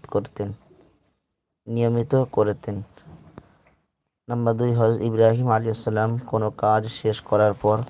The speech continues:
আল্লাহর প্রতি ভয় এবং শক-, স্বীকৃত স্বরূপ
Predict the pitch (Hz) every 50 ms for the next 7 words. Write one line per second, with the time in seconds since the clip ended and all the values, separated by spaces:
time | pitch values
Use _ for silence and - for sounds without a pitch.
0 | - - - _ _ _ _ _ _ _ _ _ _ _ - - 110 113 113 113
1 | 117 117 113 110 - 113 110 - - 113 110 104 101 101 104 110 107 113 110 107
2 | 104 107 104 107 107 104 104 104 104 110 - _ _ _ _ _ _ _ - -
3 | - - 110 - _ - - _ _ _ _ _ _ _ _ _ _ _ _ _
4 | _ _ _ _ _ _ _ _ _ _ _ _ _ - - 117 - _ _ -
5 | 131 117 - 131 120 - - 113 110 110 107 101